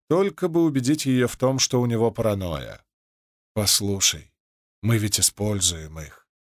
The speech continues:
в медицине». Эллен кивнула. Она давала ему шанс, слабый, но шанс. Но Дональд видел, что она действительно хочет кому-нибудь позвонить.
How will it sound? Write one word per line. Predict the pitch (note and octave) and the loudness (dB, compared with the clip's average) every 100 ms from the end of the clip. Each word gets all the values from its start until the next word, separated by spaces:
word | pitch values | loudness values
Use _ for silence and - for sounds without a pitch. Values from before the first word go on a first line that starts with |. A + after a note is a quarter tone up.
| _ | _
в | G2+ | -4
медицине». | A2 F#2+ F#2 - D#2+ D2+ D2 _ _ _ _ _ _ _ _ _ _ - | -2 0 2 0 0 -12 -18 _ _ _ _ _ _ _ _ _ _ 0
Эллен | D3+ F3 E3 | 2 2 -2
кивнула. | D#3+ D#3 C3+ B2 A2+ G#2+ _ _ _ _ _ - | -2 0 2 0 -2 -8 _ _ _ _ _ -2
Она | C#3+ D3 | 2 2
давала | C3+ C3 C3+ C3 | 2 4 4 2
ему | B2+ A#2 | 0 0
шанс, | - A2 F#2+ - | -2 -4 -6 -2
слабый, | - - B2+ D3+ E3+ D#3+ | 2 2 2 2 0 0
но | D3+ C#3+ | 0 0
шанс. | A2+ E2+ - - _ _ _ _ _ - | 0 -2 -4 -4 _ _ _ _ _ -2
Но | C3+ | 0
Дональд | E3 G#3 G3+ - E3 | 2 2 0 -4 -6
видел, | G#3 G3 B2+ A2+ | -4 0 0 0
что | - B2 | 0 0
она | A#2+ B2+ | 0 0
действительно | A#2 - D#3 F3 D#3+ D#3+ | 0 -2 -2 -4 -4 -6
хочет | C3+ D3 C#3+ D3+ C#3+ | -2 -2 0 -2 -4
кому-нибудь | - C3+ B2 A#2+ A#2+ A2+ A#2 - - | -2 0 0 -2 -2 -2 -2 -2 0
позвонить. | A#2+ G2+ A2+ G#2 D#2 - - | 0 2 0 -2 -8 -2 -2